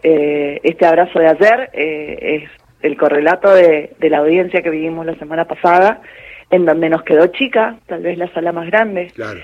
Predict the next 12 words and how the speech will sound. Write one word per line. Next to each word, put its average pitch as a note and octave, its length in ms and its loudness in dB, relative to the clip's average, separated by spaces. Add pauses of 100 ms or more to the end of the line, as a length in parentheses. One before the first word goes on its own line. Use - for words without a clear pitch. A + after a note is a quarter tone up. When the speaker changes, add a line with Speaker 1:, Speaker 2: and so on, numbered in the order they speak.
(180)
Speaker 1:
que E3 120 -2
tiene E3 260 -2
diputados F3 580 0
para, D#3+ 460 -4
para D3+ 260 -8
sesionar, E3 460 -2
en F#3+ 100 -6
donde D#3+ 300 -8
se - 100 -20
hicieron E3+ 320 -6
presentes F3 500 -6
representantes F3 800 -6